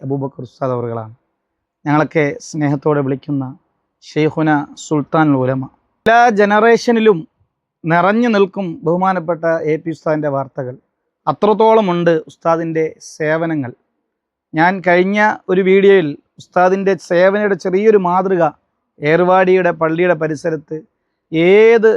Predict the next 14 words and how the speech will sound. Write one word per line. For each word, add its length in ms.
നാനാജാതി 760
മതക്കാർക്കും 720
പോയി 240
സുലഭമായി 680
സൗജന്യമായി 800
വെള്ളം 340
കുടിക്കാനുള്ള 680
ജല 240
പദ്ധതി 380
ഉസ്താദ് 300
തുടങ്ങി 300
വെച്ചത് 300
ഞാൻ 120
ചെറിയൊരു 320